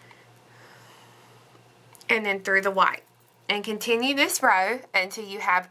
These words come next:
eight total white beads. So after our decrease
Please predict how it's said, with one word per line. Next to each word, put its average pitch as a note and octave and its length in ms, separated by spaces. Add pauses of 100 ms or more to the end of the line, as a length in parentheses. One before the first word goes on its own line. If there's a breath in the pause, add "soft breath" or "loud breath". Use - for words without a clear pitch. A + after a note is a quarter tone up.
eight - 480 (120)
total G#3 400
white F#3 440 (100)
beads. - 540 (520 loud breath)
So - 180
after A3+ 500
our A3+ 260
decrease B3 720